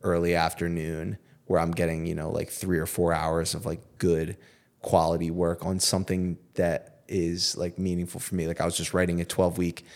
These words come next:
strength and, and running program. So I had, like, blocked out, you know, like, eleven to three last Saturday where I'm just, like, you know, worlds off and I'm just, like, diving into that.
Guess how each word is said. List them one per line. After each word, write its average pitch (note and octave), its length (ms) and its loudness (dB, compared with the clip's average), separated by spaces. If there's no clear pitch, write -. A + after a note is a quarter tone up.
strength F2+ 440 0
and, F2 180 0
and F2+ 180 0
running F2 240 2
program. E2+ 460 -2
So F2 140 0
I F2 80 2
had, E2+ 200 -2
like, E2+ 140 -4
blocked F2 340 0
out, F2 440 0
you G#2 80 -2
know, F2+ 120 2
like, F2 140 2
eleven F2 520 2
to E2+ 380 0
three F2 680 0
last D2+ 320 0
Saturday D2+ 420 0
where E2 140 -4
I'm D2+ 120 -8
just, - 160 -4
like, - 240 -10
you G#2 60 2
know, D#2 120 0
worlds G#2 460 8
off F#2+ 440 6
and F2+ 160 0
I'm F2 220 2
just, - 160 -8
like, F2 180 -6
diving F2 340 0
into E2+ 180 -2
that. D#2+ 400 -4